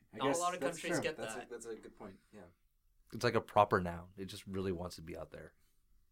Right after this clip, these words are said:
Speaker 2: I, and I, I respect that. I feel like I don't know a lot about the Ukraine, but I do have a little more respect for it than Yugoslavia.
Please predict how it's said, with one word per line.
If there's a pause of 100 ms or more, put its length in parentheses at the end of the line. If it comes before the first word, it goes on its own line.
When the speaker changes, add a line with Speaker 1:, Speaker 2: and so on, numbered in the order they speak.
(580)
Speaker 2:
I, (200)
and
I, (100)
I
respect
that. (180)
I
feel
like (220)
I
don't
know
a
lot
about (280)
the
Ukraine, (280)
but (120)
I
do (160)
have
a
little
more
respect
for
it
than (760)
Yugoslavia.